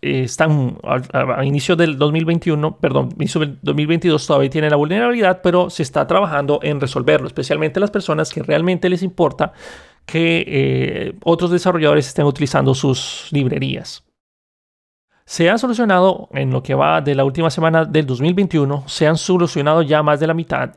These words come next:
de los que se habían de-, encontrado con ese problema. Es decir, el cuarenta y ocho por ciento de los artefactos afectados por esa vulnerabilidad ya ha sido corregida, por lo que es posible que tengamos una larga espera, probablemente de años, para que todos los paquetes sean corregidos. Pero nuevamente,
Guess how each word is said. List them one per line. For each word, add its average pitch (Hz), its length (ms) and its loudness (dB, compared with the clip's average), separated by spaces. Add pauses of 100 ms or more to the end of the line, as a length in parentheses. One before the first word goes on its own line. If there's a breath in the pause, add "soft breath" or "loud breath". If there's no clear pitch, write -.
de 147 480 -4
los 139 220 -2
que 131 100 -4
se 127 240 -2
habían 139 280 0
de-, 165 240 0
encontrado 156 520 2
con 135 100 -2
ese 131 140 -4
problema. 190 480 2
Es - 80 -8
decir, 143 220 2
el 156 80 0
cuarenta 143 280 0
y 139 60 2
ocho 143 200 -2
por 175 120 0
ciento 180 320 2
de 156 80 4
los 139 140 -2
artefactos 156 500 -2
afectados 185 480 0
por 143 160 0
esa 151 160 0
vulnerabilidad 196 640 2 (320 loud breath)
ya 160 180 2
ha 160 200 2
sido 135 340 0
corregida, 147 640 -2 (480 loud breath)
por 165 180 4
lo 143 100 0
que 147 120 -2
es 147 80 0
posible 196 480 0
que - 80 -4
tengamos 139 440 0
una 131 200 0
larga 220 300 0
espera, 175 640 -2
probablemente 151 600 0
de 147 120 2
años, 143 320 -2
para 135 320 0
que 139 100 -10
todos 196 420 2
los 180 120 -4
paquetes 156 680 -4
sean 139 600 0
corregidos. 135 640 -4
Pero 135 200 -6
nuevamente, 180 640 0